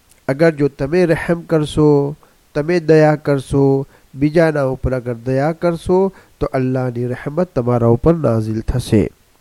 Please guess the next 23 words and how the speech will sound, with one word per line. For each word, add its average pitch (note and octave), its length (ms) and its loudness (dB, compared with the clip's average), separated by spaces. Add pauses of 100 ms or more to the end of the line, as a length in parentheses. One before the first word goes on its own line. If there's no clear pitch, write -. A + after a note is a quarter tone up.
(220)
અગર G3 220 6
કોઈ F#3 220 6
ઇન્સાન D#3 460 2
રહેમતે D3 480 0
ખુદાવંદે C3 640 2
આલમ D#3 360 4
ચાહતો C3 500 2
હોય, C3 400 6 (400)
તો C#3+ 80 4
પહેલા C#3+ 560 2
પોતે C3 680 0 (280)
બચ્ચાઓ C3+ 540 2
ઉપર, C3 440 0 (460)
આજુબાજુમાં C3 720 6
રહેતા B2+ 440 2
માણસો A2+ 580 4
ઉપર, C3+ 460 4 (380)
પોતાના C#3+ 380 4
સાથે C#3 380 2
રહેતા C3+ 400 2
કામ B2 300 -4
કરવાવાળાઓ C#3 720 8
ઉપર C3+ 440 4